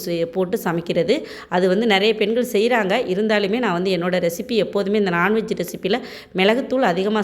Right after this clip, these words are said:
சேர்ப்பேன். அதே மாதிரி இந்த கிரேவிலையும் நான் வந்து மிளகுத்தூள் லாஸ்ட்ல சேர்த்துருக்கேன். ஏன்னா, என்ன நம்ம வந்து மிளகாத்தூள் ஒரு டேபிள் ஸ்பூன் தான் சேர்த்துருக்கோம். அதனால ஒரு டீஸ்பூன் வந்து நான் வந்து மிளகுத்தூள் சேர்த்துருக்கேன். காரம் கரெக்டா இருக்கும். இதுக்கு தேங்காய்லாம் எதுவுமே அரைச்சு கூட தேவையில்லைங்க.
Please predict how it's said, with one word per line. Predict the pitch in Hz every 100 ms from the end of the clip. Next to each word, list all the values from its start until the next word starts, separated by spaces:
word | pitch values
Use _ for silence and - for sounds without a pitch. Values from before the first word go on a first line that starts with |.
| -
சேர்ப்பேன். | 175 - 269 - - -
அதே | 170 214 269
மாதிரி | 240 214 240
இந்த | 208 226 277 254 196
கிரேவிலையும் | 196 240 262 247
நான் | 269 202
வந்து | 175
மிளகுத்தூள் | 185 170 175 180 175
லாஸ்ட்ல | 170 208 - 247 -
சேர்த்துருக்கேன். | 175 160 160 180 - - -
ஏன்னா, | 202 240
என்ன | 226 226
நம்ம | 196 185 185
வந்து | 190 247
மிளகாத்தூள் | 202 214 240 240 262
ஒரு | 196 202
டேபிள் | 202 208
ஸ்பூன் | 220 220 208
தான் | 214 214
சேர்த்துருக்கோம். | 214 185 175 208 359 - - -
அதனால | 185 202 233 269
ஒரு | 202
டீஸ்பூன் | 180 202 196 247
வந்து | 196 202
நான் | 277
வந்து | 180 170 254 - - -
மிளகுத்தூள் | 190 208 190 202 214
சேர்த்துருக்கேன். | 165 - 147 147 -
காரம் | 202 226 262
கரெக்டா | 247 170 165 165
இருக்கும். | 156 - 165 - -
இதுக்கு | 196 196 208
தேங்காய்லாம் | 214 226 220 214
எதுவுமே | 196 180 208 233
அரைச்சு | 190 175 202
கூட | 185 185 185 185
தேவையில்லைங்க. | 180 180 170 165 170